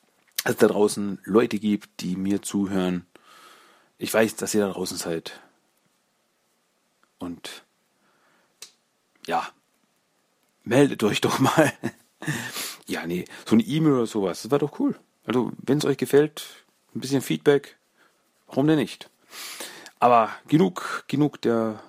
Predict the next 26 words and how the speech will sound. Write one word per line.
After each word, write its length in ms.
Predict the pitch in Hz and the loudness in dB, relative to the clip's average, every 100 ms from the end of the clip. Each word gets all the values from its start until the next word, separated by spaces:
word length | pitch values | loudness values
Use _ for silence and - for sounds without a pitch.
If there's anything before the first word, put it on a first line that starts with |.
| - | -12
Worte, 800 | 101 117 127 - 131 117 110 107 - | -2 0 0 0 2 2 0 -8 -10
des 120 | - | -4
Intros. 840 | 139 139 - 123 117 120 - - _ - - _ _ _ _ - - | -2 -2 0 2 4 2 -2 -14 _ -20 -20 _ _ _ _ -20 -10
Starten 480 | - - 131 147 - | -2 0 4 2 2
wir 160 | 127 120 | 0 2
wieder 220 | 117 104 | 2 0
rein 360 | 101 107 107 92 - - | 0 2 2 -2 -12 -16
in 180 | - 98 | -8 -6
eine 360 | 80 95 95 - - | -4 -4 -4 -8 -16
neue 360 | - 98 98 87 | -4 0 0 -2
Woche, 240 | 95 - | -4 0
in 200 | 92 90 | -2 -2
eine 200 | 90 90 | -6 -6
neue 180 | 90 87 | -6 -6
Folge 380 | - 85 90 87 - - - - - | -2 -2 -2 -4 -8 -16 -16 -20 -4
mit, 360 | 95 104 - - _ - | 0 0 -2 -6 _ -12
natürlich, 540 | 98 131 131 120 - | -2 2 4 2 -4
wie 80 | 95 | -6
könnte 200 | 107 90 | -6 -6
es 100 | - | -6
anders 200 | 90 87 | -6 -6
sein, 240 | 90 78 | -6 -2
den 240 | 92 104 104 | 0 0 2
News 380 | 117 143 - | 2 0 -4
der 180 | - 90 | -6 -4
Woche. 320 | 82 80 - | -4 -6 -8